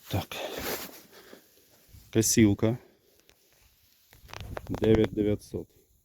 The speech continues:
Граблі Сонечко на чотири колеса. П'ять п'ятсот.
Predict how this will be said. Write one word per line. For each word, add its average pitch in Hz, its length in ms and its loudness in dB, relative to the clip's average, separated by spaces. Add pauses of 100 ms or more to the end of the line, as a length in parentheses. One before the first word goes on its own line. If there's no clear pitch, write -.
(3000)
Граблі 104 440 4
Сонечко 135 680 2 (240)
на 101 160 -2
чотири 95 360 0
колеса. 127 720 4 (1500)
П'ять 101 240 6
п'ятсот. - 420 -2